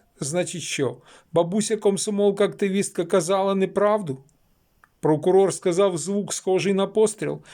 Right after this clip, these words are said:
Хтось скаже: «У Зінченко був глушник, він готував глушник». Так сказали львівські поліцейські по матеріалам справи, прокурори. Ну, а потім вони ж і сказали, що Зінченко не вдалося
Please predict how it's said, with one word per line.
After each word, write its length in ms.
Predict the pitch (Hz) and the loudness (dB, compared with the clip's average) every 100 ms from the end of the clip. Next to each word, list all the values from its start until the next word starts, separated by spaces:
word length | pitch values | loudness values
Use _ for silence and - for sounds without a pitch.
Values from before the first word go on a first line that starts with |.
| - - | -20 -20
Хтось 280 | - 247 233 | -4 -2 -2
скаже: 400 | - 254 233 226 | 0 0 2 0
«У 100 | 208 | 0
Зінченко 1000 | 180 233 220 220 220 226 226 220 220 220 | 0 -2 -2 -4 2 6 8 8 8 6
був 320 | 180 226 214 | 2 0 2
глушник, 640 | 190 214 - 226 226 220 | 2 0 -2 -2 -2 -4
він 180 | 180 180 | -2 2
готував 560 | 160 175 190 196 208 165 | 2 2 2 4 4 2
глушник». 600 | 185 156 - 202 214 - _ _ _ _ _ _ | -2 -4 0 0 0 -8 _ _ _ _ _ _
Так 240 | 170 170 | 0 0
сказали 720 | - - 165 180 185 180 180 180 | -2 -2 0 2 2 2 0 0
львівські 460 | 180 190 170 - | 0 -2 -4 -8
поліцейські 840 | 165 190 185 202 220 202 - 139 135 - - - _ | -2 0 2 2 2 2 -2 -8 -8 -18 -20 -20 _
по 100 | 185 | 0
матеріалам 580 | 190 196 196 196 196 185 | 2 2 2 4 2 -2
справи, 520 | - 208 208 196 156 | -4 0 2 2 0
прокурори. 720 | 165 151 175 190 190 143 123 - | -4 -2 2 4 4 2 -2 -6
Ну, 80 | 165 | 2
а 120 | 156 | 2
потім 360 | 151 180 196 190 | 2 0 0 0
вони 220 | 175 180 | 0 -2
ж 120 | 160 | -2
і 20 | 185 | -6
сказали, 560 | - 190 202 202 143 | -2 0 2 2 0
що 180 | 131 170 | -2 -4
Зінченко 600 | 143 196 196 208 - 196 | -2 -2 -2 -6 0 2
не 120 | 196 | 2
вдалося 600 | 190 202 208 202 - 156 | 2 2 4 2 2 -8